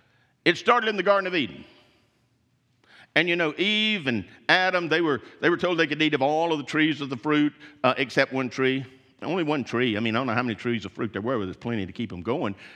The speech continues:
Listen, only one tree they could not eat of. But here goes Eve, just to go by and check that tree out, and she sees the fruit. And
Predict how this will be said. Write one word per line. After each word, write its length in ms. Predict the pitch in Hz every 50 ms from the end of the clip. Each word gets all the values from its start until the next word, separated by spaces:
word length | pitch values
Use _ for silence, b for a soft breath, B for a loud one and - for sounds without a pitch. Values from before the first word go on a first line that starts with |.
| B B
Listen, 340 | - 120 151 - - 92 - -
only 300 | 120 135 131 117 107 101
one 500 | 90 101 113 127 143 160 165 170 165 - -
tree 160 | - 147 127
they 180 | 107 107 110 107
could 220 | 104 - 117 117
not 300 | 117 113 113 117 113 -
eat 240 | 120 107 110 107 - -
of. 280 | 87 80 65 - - - - - - _ _ _ _ _ _ _ _ _ _ B B B B B B
But 120 | 214 214 226
here 160 | 277 277 285
goes 280 | 285 269 247 185 147
Eve, 340 | 165 139 135 131 139 - -
just 320 | 104 139 160 - - - -
to 120 | 113 104 _ _ _ _ _ _
go 100 | - 180
by 160 | 156 135 127 120
and 100 | 107 -
check 200 | - 110 - -
that 180 | 117 101 -
tree 280 | - - 107 95 92 92
out, 240 | 92 110 165 185 - B B B B B B B B B B -
and 180 | 185 208 -
she 180 | - - 247 240
sees 560 | - - - 247 254 254 247 240 208 - - - - -
the 80 | 175
fruit. 520 | - - - 190 147 107 87 - - - - - - - _ _ _ _ _ _ _ _ _ _ _ _ _ _ b b b b b b b b b b
And 360 | 160 180 180 175 170 160 -